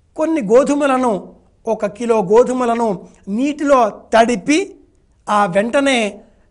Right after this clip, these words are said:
ఏదైనా ఒక గోవుకు తినిపించాలి. గో సంరక్షణ, బ్రాహ్మణ సంరక్షణ, ఈ రెండు మనకు విహితమైనటువంటి కర్తవ్యాలు. గోబ్రాహ్మణేభ్య శుభమస్తు నిత్యం,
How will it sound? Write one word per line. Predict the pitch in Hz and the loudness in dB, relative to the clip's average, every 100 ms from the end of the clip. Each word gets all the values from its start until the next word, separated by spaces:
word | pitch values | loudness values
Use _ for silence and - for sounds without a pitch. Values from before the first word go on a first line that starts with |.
| _ | _
ఏదైనా | 208 208 214 220 208 | -6 -2 -2 0 -4
ఒక | 202 196 | -6 -6
గోవుకు | 185 165 196 262 311 302 | -6 -2 2 4 4 0
తినిపించాలి. | 311 226 202 196 180 165 156 160 - _ _ _ _ _ - _ _ _ _ | -6 -6 -8 -8 -14 -8 -8 -8 -16 _ _ _ _ _ -20 _ _ _ _
గో | 156 208 285 | -4 2 2
సంరక్షణ, | 269 240 226 214 - 220 214 202 - _ _ _ 170 | 2 -4 -4 -6 -6 -4 -4 -6 -14 _ _ _ -8
బ్రాహ్మణ | 185 190 262 254 262 | -2 -2 0 -2 -4
సంరక్షణ, | 226 220 214 220 226 208 190 - - | -6 -6 -6 -8 -8 -6 -8 -14 -10
ఈ | 214 | -6
రెండు | 214 226 233 233 180 - - | -6 -6 -4 -2 -4 -10 -8
మనకు | 202 220 208 | -6 -4 -6
విహితమైనటువంటి | 180 185 196 226 262 262 269 294 285 277 | -8 -8 -8 -6 -6 -6 -8 -8 -10 -10
కర్తవ్యాలు. | 214 - 185 160 165 156 - _ _ _ | -12 -12 -16 -8 -6 -6 -12 _ _ _
గోబ్రాహ్మణేభ్య | 185 220 254 254 277 262 285 208 247 247 226 170 285 | 0 2 2 0 -2 -2 -4 -6 -6 -8 -8 -8 -10
శుభమస్తు | - - 185 202 196 - - | -10 -16 -8 -6 -6 -12 -10
నిత్యం, | 254 254 - 285 269 | -8 -8 -6 -4 -4